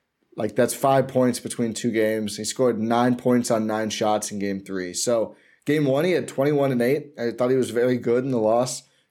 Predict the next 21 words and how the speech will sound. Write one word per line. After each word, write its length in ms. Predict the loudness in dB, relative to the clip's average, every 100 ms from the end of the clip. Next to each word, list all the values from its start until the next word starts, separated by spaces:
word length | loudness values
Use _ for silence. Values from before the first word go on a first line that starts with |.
| -2
Game 240 | 0 0
two, 280 | 0 2 2
he 80 | 2
was 260 | 2 0
thirteen 500 | 0 0 0 0 2
but 160 | 2 0
fifteen 520 | -2 -2 0 0 0
boards 340 | 2 2 2
and 120 | -2 -4
five 340 | 0 2 2
assists, 420 | -2 0 -2 -2
which 160 | -8 -8
is 100 | -8
a 60 |
career 320 | -8 -6 -2 0
high 220 | 0 0
for 160 | 2
him 120 | 2 2
in 60 |
the 80 | -2
playoffs. 500 | -6 -2 0 0 -6